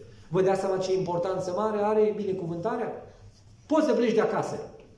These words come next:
Și o citiți în Vechiul Testament să vedeți ce urmări a avut cuvintele lui Isaac asupra fiului lui Iacov. Când s-a dus acolo la socrul său, Laban,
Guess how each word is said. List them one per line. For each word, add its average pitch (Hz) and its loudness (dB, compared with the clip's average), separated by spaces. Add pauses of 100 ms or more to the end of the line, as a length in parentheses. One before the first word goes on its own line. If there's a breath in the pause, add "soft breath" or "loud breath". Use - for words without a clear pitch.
(280)
Și - -18 (460)
o 180 -8
citiți 208 -2
în 185 -2
Vechiul 190 0
Testament 165 -4
să 151 -2
vedeți 170 -2
ce 190 -2
urmări 175 2
a 220 2
avut - 0
cuvintele 208 2 (180)
lui 165 0 (180)
Isaac 233 0 (280)
asupra 247 0
fiului 269 4
lui 294 4
Iacov. 320 2 (800 soft breath)
Când 294 4
s-a 302 2
dus 285 4
acolo 220 4
la 185 -2
socrul 226 4
său, 196 -2
Laban, 202 0